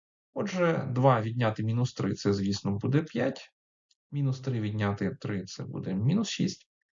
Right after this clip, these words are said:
Далі п'ять мінус один — чотири, один відняти два — мінус один, і мінус сім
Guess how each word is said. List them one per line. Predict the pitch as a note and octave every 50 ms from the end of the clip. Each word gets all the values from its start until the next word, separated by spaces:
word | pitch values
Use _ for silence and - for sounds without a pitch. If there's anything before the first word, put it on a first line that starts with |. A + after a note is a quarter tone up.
| _ _ _ _ _ _ _ _ -
Далі | - A2 A#2 A2 G#2 G2+ G2+ G2
п'ять | - - B2 A2 G#2+ -
мінус | G#2+ G#2 G2 G2 -
один — | G#2+ G#2 G2+ - - - - _ _ _ _ _
чотири, | - - - - - - G#3+ A3+ A3 G#3+ G#3+ G3+ -
один | - - A2+ A#2 A#2+ A#2
відняти | G#2+ G#2+ G#2 G#2+ G#2+ G#2 G2+ G#2+ G#2
два — | G#2 G#2 G2+ G2 F2+ F2+ G2
мінус | G#2+ A#2 C#3+ F#3+ A3 - -
один, | F#3+ E3+ F3+ F3+ F3+ F3+ G3 - - - - - - _ _ -
і | - A#3+ B3+ - -
мінус | - C3+ C3+ B2+ B2 B2+
сім | - - - B2 A2+ A2 G#2+